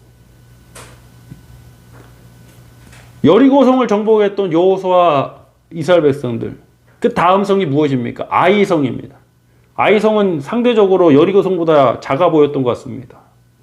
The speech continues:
쉽게 생각했죠. 숫자도 조금만 올라가자. 하나님 앞에 기도도 안 합니다. 묻지도 않습니다. 항상 그런 자리가 실패의 자리입니다. 하나님을 잊어버리면 건질 자도 없다고 오늘 본문 말씀에 나왔습니다.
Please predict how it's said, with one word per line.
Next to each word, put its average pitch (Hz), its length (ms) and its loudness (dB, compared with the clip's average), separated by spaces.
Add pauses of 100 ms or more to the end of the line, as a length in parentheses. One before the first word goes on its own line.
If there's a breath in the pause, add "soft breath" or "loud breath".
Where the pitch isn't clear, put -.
(600)
쉽게 - 340 -2
생각했죠. 185 580 -2 (760)
숫자도 196 460 0
조금만 156 380 0
올라가자. 123 440 2
하나님 190 220 -2
앞에 185 160 -4
기도도 185 340 0
안 123 100 2
합니다. 139 260 -4
묻지도 135 400 -2
않습니다. 127 340 -8 (120)
항상 269 340 2
그런 185 280 2
자리가 185 260 2
실패의 208 460 -2
자리입니다. 127 500 -6 (1500)
하나님을 269 540 2
잊어버리면 160 680 0
건질 214 400 -2
자도 202 260 2
없다고 147 300 0
오늘 135 200 4
본문 156 300 0
말씀에 127 360 -4
나왔습니다. 104 580 -14